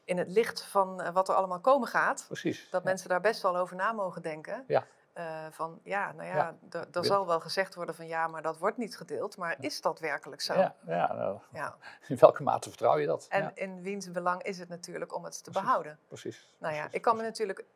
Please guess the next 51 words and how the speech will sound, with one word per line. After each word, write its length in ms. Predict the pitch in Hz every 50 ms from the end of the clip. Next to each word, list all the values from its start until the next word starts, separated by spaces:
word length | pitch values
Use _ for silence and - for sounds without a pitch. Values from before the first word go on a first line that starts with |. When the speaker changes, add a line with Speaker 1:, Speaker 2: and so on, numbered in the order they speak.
| _ _ _ _
Speaker 1:
tegelijkertijd 580 | - 190 180 190 196 196 190 185 185 185 185 -
ook 140 | 233 247 -
voorstellen 520 | - 190 170 160 - - 175 160 175 202
dat 160 | 196 190 180
het 100 | 180 175 170
wel 320 | 170 190 196 190 190 -
i-, 40 | - -
ook 200 | - - 226 220
in 100 | 175 170
het 120 | 175 170 170
belang 300 | 180 170 175 175 175 175
van 80 | 175
de 60 | 170
patiënt 340 | 170 - 170 - - 180 170
kan 200 | 170 - 170 170
zijn 280 | 165 170 165 165 - -
om 80 | 170 175
het 160 | 170 170 -
medisch 340 | 175 175 175 175 170 151 156
dossier 400 | 170 165 - - 185 170 - -
ergens, 460 | 180 185 175 - 170 165 156 - - - - - - - - - - _
eh, 120 | - 170
te 160 | 160 165 -
hebben 280 | 170 170 160 160 160 156
als 100 | 160 160
het 100 | 165 -
gaat 220 | - 156 156 -
over 140 | 160 151 151
bepaalde 340 | 151 160 - - 165 156 170
gezondheidsproblemen 960 | 170 170 202 240 233 - 208 196 190 - - 196 190 180 185 180 180 180 180 -
of 120 | - -
allergieën 440 | - 170 170 170 - - 190 180 175
of 80 | 165
ik 80 | 175 175
Speaker 2:
Ja. 60 | 170
Speaker 1:
zeg 140 | 180 185 180
maar 160 | 185 175 170
wat, 240 | 170 175 175 175 -
eh, 60 | 175 170
Speaker 2:
Ja, 160 | 165 170 170 - _ - - -
Speaker 1:
maar 120 | 170 170
Speaker 2:
die, 80 | 151 170
Speaker 1:
goed, 100 | 156 143
Speaker 2:
dan 100 | 139 151
moet 180 | 170 190 180 -
je 80 | 160 147
die 160 | 147 143 -
afweging 440 | 180 180 156 175 156 127 - 120 107
maken. 220 | 139 160 170 180
Speaker 1:
Ja, 180 | 180 143 120 - - _
ja, 220 | - 170 160 -